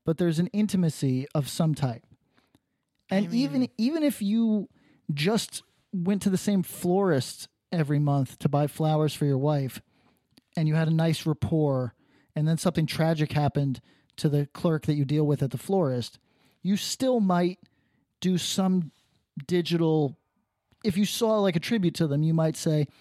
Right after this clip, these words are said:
Speaker 1: "It was always really nice seeing Christine at the florist. This is terrible."
Speaker 2: Sure. Yeah, yeah, yeah.
Speaker 1: None of them did that.
Speaker 2: Yeah, no, they're not doing, they're, yeah, no. <laughs>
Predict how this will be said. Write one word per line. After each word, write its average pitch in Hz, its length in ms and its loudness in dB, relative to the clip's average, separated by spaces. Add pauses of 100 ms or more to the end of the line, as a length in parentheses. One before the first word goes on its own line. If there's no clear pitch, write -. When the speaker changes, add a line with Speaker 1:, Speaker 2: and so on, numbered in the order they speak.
(600)
Speaker 1:
"It 185 60 0
was 180 140 2
always 175 220 2
really 160 180 2
nice 143 240 2
seeing 143 240 0
Christine 143 360 0
at 135 100 -2
the - 60 -14
florist. 131 400 -2
This 131 120 -4
is 127 120 -8
terrible." 127 480 -8
Speaker 2:
Sure. 113 320 0
Yeah, 98 260 -6
yeah, 95 240 -8
yeah. 87 220 -10 (120)
Speaker 1:
None 381 260 -2
of 311 160 -2
them 285 140 0
did 392 280 0
that. 139 260 -2
Speaker 2:
Yeah, 160 180 2
no, 143 220 0
they're 135 120 -2
not 139 220 -2
doing, 135 220 -4
they're, 131 180 -4 (160)
yeah, 127 380 -4 (360)
no. 107 280 -2
<laughs> - 60 -20